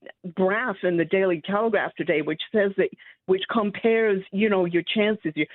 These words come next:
your deaths from giv-, the chances of, of dying from giving birth is one in twelve thousand five hundred. Your chances of dying from a blood clot caused,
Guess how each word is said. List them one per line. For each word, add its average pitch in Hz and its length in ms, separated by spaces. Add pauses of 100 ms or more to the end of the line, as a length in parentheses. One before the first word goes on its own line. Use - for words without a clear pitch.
(160)
your 190 100
deaths 226 380
from 262 160
giv-, 240 280
the 185 400
chances 254 400
of, 226 260
of 170 180
dying 208 360
from 190 200
giving 185 280
birth 175 280
is 160 160
one 185 320
in 185 180 (100)
twelve 185 300
thousand 165 460
five 147 260
hundred. 170 340 (440)
Your 180 260
chances 247 560
of 202 180
dying 208 360
from 175 160
a 165 40
blood 196 380
clot 139 200 (100)
caused, 185 300